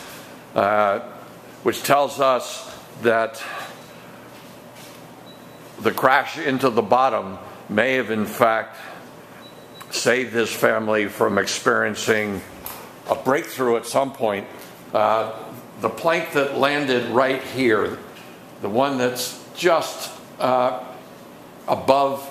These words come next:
the chine, simply f-, fell apart. We backed the screws out, and what we had in our hands was a, a bunch of powder. We could have had a through and through hole there and not too f-,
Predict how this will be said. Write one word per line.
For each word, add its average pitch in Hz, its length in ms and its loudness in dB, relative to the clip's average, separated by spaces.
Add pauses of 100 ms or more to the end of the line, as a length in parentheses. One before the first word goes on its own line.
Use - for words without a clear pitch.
(340)
the 101 120 0
chine, 113 540 0 (1400)
simply 180 500 2
f-, - 520 -6
fell 175 360 4
apart. 135 640 0
We 107 140 2
backed 139 380 2
the 147 100 0
screws 143 380 2
out, 135 340 4
and 104 320 2 (1200)
what 127 220 4
we 127 100 -2
had 135 280 0
in 131 80 -6
our 123 140 0
hands 135 440 -2
was 120 240 0
a, 113 260 2 (580)
a - 60 4
bunch 147 280 2
of 135 100 -6
powder. 127 420 2 (640)
We 123 80 6
could 135 200 4
have 117 120 4
had 123 220 2
a 104 100 0
through 139 280 2
and 123 120 0
through 143 280 4
hole 143 320 4
there 117 420 2 (160)
and 98 280 0
not 120 280 4
too 139 160 2
f-, - 160 -6